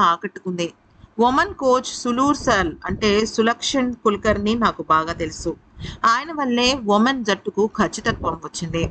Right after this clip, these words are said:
అయితే మేమాడిన జట్లలో కొన్ని జట్లయితే మరి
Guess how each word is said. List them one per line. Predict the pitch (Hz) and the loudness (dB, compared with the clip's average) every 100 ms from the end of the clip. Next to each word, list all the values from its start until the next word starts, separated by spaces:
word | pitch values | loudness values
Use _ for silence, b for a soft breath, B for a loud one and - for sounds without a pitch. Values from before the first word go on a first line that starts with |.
| - - B B 214 | -8 -18 B B -2
అయితే | 285 339 277 285 | -2 0 -2 0
మేమాడిన | 233 233 247 240 302 392 311 | 2 4 4 2 0 -4 -4
జట్లలో | 214 190 - 233 226 185 208 226 - | 0 -2 0 2 4 4 2 -2 -2
కొన్ని | 220 220 220 | 2 2 2
జట్లయితే | 208 196 262 254 254 247 202 220 - _ 160 | 0 -2 0 0 2 2 4 0 -6 _ 0
మరి | 175 | 2